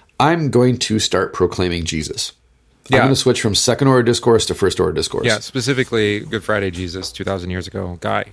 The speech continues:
Speaker 1: Right, exactly.
Speaker 2: Not some mystical, mythical, you know,
Speaker 1: Right.
Speaker 2: bigger than life character. Mm.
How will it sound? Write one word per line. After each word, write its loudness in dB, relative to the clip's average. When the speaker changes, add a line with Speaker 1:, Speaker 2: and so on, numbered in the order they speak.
Speaker 1:
Right, -2
exactly. -2
Speaker 2:
Not -4
some -10
mystical, -6
mythical, -8
you -6
know, 0
Speaker 1:
Right. -4
Speaker 2:
bigger 0
than -6
life -6
character. -8
Mm. -10